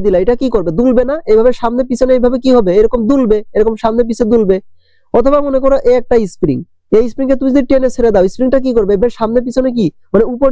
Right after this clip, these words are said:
নিচে কি এইভাবে দুলবে না? দুলবে। তো এই দেখো, এরকম দোলার ক্ষেত্রে একক সময়ে এই কণাটা যত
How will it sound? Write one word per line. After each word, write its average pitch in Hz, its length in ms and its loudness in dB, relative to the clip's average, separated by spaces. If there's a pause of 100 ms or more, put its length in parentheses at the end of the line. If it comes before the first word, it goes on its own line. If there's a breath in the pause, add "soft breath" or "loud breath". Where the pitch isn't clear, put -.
নিচে 254 220 -4
কি 220 80 -2
এইভাবে 214 320 2
দুলবে 262 280 0
না? 302 40 -6 (200)
দুলবে। 285 340 0 (440)
তো - 40 2 (260)
এই 381 120 0 (140)
দেখো, 214 200 -2 (160)
এরকম 269 260 -2 (200)
দোলার 269 360 2 (100)
ক্ষেত্রে 349 360 0 (880)
একক 311 260 0 (140)
সময়ে 302 380 4 (280)
এই 294 60 0 (120)
কণাটা 277 440 2 (520)
যত 247 180 0